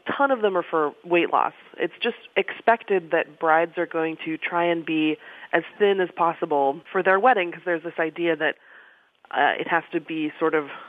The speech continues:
the ultimate you in your pictures, which I think is kind of a damaging thought, that the ultimate me isn't just the person that I am every day and the person that my husband proposed to. So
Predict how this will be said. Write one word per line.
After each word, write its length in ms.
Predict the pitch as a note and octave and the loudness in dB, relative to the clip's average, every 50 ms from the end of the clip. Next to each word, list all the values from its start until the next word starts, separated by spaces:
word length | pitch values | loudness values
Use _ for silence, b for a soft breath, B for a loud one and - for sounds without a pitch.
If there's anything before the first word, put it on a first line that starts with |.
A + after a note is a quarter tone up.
| B | B
the 160 | E3 D#3+ F3 - | -2 -2 -2 0
ultimate 500 | - E3 F3+ - - F3 E3+ E3+ - - | 0 0 -2 -2 -4 -4 -4 -4 -4 -6
you 580 | - - C#3+ D#3 E3+ E3+ D#3+ D3+ C#3+ C#3+ D3+ D3+ B B B B - | -10 -18 -10 -6 -2 -2 0 0 -2 -2 -4 -6 B B B B -10
in 100 | E3 E3 | -8 -6
your 140 | E3 D#3 D3+ | -6 -6 -2
pictures, 440 | - E3 - - E3+ D3 C3 C#3+ - - B B B B B B B B B B B B - | -2 -2 -2 0 0 0 0 0 -4 -10 B B B B B B B B B B B B -12
which 300 | - G3 G3+ G#3+ - - | -4 0 0 0 2 2
I 80 | A3+ | -2
think 340 | A3 A3 - - B3 B3+ B3 C#4 | -2 -2 -6 -8 -8 -6 -4 -4
is 120 | C4 - - | -4 -4 -6
kind 280 | - - - A3 A3 | -6 -2 -2 0 2
of 100 | A#3 A3+ G#3 | 2 2 2
a 40 | G3 | 0
damaging 540 | - F#3+ F#3 F#3+ G3 G3 F3 F#3 F3 F3 | -2 -2 -2 0 0 -2 -2 -2 -6 -6
thought, 320 | - - C#4+ D4 G#3+ - - | -4 -2 0 2 2 2 2
that 260 | F3 E3+ D#3+ - D#3 | 2 0 0 0 -2
the 120 | D#3 F3+ - | -4 -2 0
ultimate 400 | - F#3+ F#3 G3+ G3 F#3 C3+ E3 | 0 0 -2 -2 -4 -4 -4 -2
me 320 | F3 F#3+ G3+ F#3 F3 F2 | 0 0 2 2 2 2
isn't 260 | A#2+ E3 D#3+ E3+ G2+ | 0 -2 -2 -6 -6
just 180 | - D#3 D#3+ - - _ | -4 -4 -4 -4 -6 _
the 60 | - C#3 | -18 -10
person 320 | - - F3 - F3 E3 | -6 -6 -6 -4 -4 -2
that 100 | D#3+ D3+ | 0 2
I 80 | D3+ D3+ | 2 2
am 200 | D#3 D#3 D#3 D#3 | 0 0 -2 -2
every 220 | D3+ C3+ D3 C#3+ | -4 -6 -6 -4
day 300 | D3 E3 D#3+ C#3 C3 A#2+ | 0 0 2 2 2 0
and 100 | C3 C#3+ | -2 -6
the 60 | C#3 | -6
person 320 | - - D#3 D3+ - D3 D3 | -6 -4 -4 -4 -6 -6 -6
that 100 | C#3 A#2 | -6 -4
my 140 | C#3 C#3 | -4 -4
husband 340 | C#3+ D3 D#3 D3 - D#3+ D3 | -4 -6 -6 -6 -6 -6 -8
proposed 420 | C#3+ D3+ - - F3+ F3+ E3+ - - | -8 -10 -8 -6 -6 -6 -6 -6 -8
to. 180 | - C3 - - B B B B B B B B B B B - - - | -6 -6 -6 -8 B B B B B B B B B B B -6 0 2
So 460 | G#3 G3 F#3 F3+ F3+ F3+ F3 E3+ | 4 4 6 4 4 2 0 -2